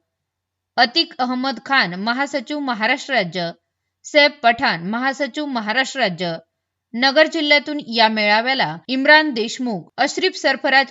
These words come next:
जहागीरदार, मतीन शेख, जावेद शेख, आमिर खान आदींसह जिल्ह्यातील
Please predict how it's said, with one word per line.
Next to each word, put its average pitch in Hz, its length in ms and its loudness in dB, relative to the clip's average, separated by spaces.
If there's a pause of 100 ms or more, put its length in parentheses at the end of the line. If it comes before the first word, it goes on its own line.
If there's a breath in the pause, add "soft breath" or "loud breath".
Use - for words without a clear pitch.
(140)
जहागीरदार, 233 580 0 (140)
मतीन 277 400 0
शेख, 277 220 -2 (220)
जावेद 240 380 4
शेख, 220 320 -6 (180)
आमिर 262 340 -2
खान 226 240 0 (180)
आदींसह 302 520 0
जिल्ह्यातील 247 520 -2